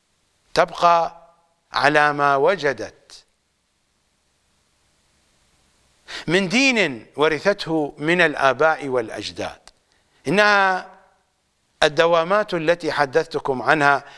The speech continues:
في الحلقات المتقدمة، دوامة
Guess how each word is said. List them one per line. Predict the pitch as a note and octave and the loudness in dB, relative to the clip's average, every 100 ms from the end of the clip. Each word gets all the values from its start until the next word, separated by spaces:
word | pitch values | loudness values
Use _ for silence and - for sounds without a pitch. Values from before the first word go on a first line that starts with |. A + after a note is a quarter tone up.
| - | -4
في | D3+ | -4
الحلقات | C3 D3 C#3+ - E3+ E3+ | 0 2 2 2 0 0
المتقدمة، | D3+ C3+ - A#2+ D3 B2+ G#2+ F2 - _ _ _ _ _ _ _ _ _ _ _ _ _ _ _ _ _ _ _ _ _ _ | -8 -8 -8 -2 -2 -2 -10 -16 -20 _ _ _ _ _ _ _ _ _ _ _ _ _ _ _ _ _ _ _ _ _ _
دوامة | - C3+ E3+ F3 D#3+ D#3 C#3+ C3 | 0 2 2 0 -4 -4 -6 -8